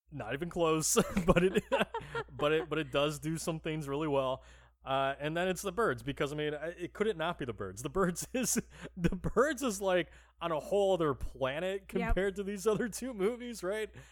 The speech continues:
Speaker 1: I mean, for God's sakes, it's fucking Alfred Hitchcock, The Birds. <laughs> Uh,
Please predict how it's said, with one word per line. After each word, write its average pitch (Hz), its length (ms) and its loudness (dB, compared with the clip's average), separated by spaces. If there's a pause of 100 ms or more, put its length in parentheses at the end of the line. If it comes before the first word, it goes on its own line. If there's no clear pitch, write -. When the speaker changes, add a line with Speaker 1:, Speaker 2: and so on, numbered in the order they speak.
(120)
Speaker 1:
I 160 120 -2
mean, 165 160 -2
for 151 120 -10
God's 165 320 -2
sakes, 160 300 -4
it's 139 140 -10
fucking 151 240 -6
Alfred 147 400 -4
Hitchcock, 180 680 -4 (320)
The 165 160 2
Birds. 208 560 -2
<laughs> - 60 0 (540)
Uh, 151 400 2